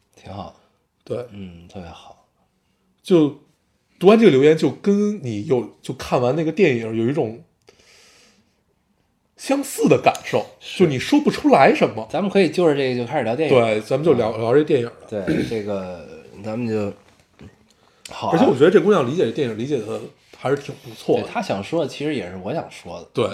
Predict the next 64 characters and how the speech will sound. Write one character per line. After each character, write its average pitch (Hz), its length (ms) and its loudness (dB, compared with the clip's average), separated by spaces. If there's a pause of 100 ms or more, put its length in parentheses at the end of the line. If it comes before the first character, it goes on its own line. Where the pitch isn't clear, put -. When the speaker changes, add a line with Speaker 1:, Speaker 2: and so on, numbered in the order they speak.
Speaker 1:
就 95 60 -18
关 107 220 -8
于 104 40 -8
这 104 80 -8
部 95 120 -10
电 95 200 -10
影 - 60 -20
的 80 180 -20
东 110 200 -8
西， 104 240 -14 (180)
Speaker 2:
嗯。 87 200 -20
Speaker 1:
嗯。 82 60 -20 (840)
Speaker 2:
就 135 120 -8
理 131 100 0
解 156 60 2
得 127 80 2
还 123 120 -4
是 139 60 -2
很 110 160 -10
不 131 140 -16
错 135 300 -6
的。 131 80 -16
Speaker 1:
对， 85 100 -16 (600)
咱 120 180 -6
们 190 80 -2
可 180 140 2
以， 101 340 0 (840)
嗯， 90 480 -8 (1400)
Speaker 2:
嗯。 117 360 -6
Speaker 1:
咱 110 120 -10
们 165 80 -8
就 156 60 -2
先 185 340 0
正 165 160 -4
式 151 140 -6
进 151 160 -6
入 101 520 -4
聊 95 140 -6
电 143 120 -2
影 104 180 -6
这 92 60 -14
个 98 80 -10
环 90 180 -14
节 101 80 -2
了。 120 60 4
Speaker 2:
对， 107 80 0 (160)
然 117 100 -4
后 147 60 0
我 - 20 2
们 120 80 -6
最 185 140 2
后 214 160 6
可 - 120 0
以 135 60 0
再 123 300 0 (200)
连 131 160 -2
起 147 100 -2
来 110 120 0
这 120 80 -2
事 131 140 -2
儿 127 100 2
稍 139 100 2
微 180 80 2
总 160 140 -6